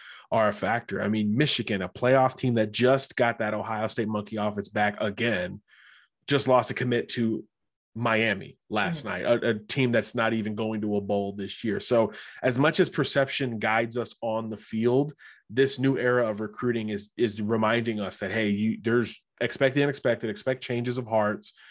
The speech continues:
Speaker 1: and expect things to, to kind of fall off quickly from one to the next without a whole lot of expectation along the way.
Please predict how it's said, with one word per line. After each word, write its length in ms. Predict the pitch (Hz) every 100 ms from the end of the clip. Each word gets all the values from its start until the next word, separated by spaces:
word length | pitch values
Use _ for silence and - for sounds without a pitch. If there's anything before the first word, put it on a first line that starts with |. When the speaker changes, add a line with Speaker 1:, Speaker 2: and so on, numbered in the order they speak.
| - -
Speaker 1:
and 120 | 117
expect 400 | 110 - 123 -
things 260 | 120 113 -
to, 180 | 110 104
to 140 | -
kind 160 | - 110
of 80 | 104
fall 340 | 123 110 107
off 320 | 107 104 104
quickly 720 | - - 147 - 107 98 98 _ - - -
from 160 | 117
one 260 | 110 113 110
to 100 | 110
the 100 | 104
next 340 | 107 101 -
without 280 | 104 107 107
a 60 | 92
whole 320 | - 113 107
lot 240 | 104 104
of 260 | 104 98 95 - _ _ _ _ 113
expectation 1000 | - - 101 104 113 110 - 98 95 - - - -
along 300 | 110 98 90
the 80 | 92
way. 200 | 78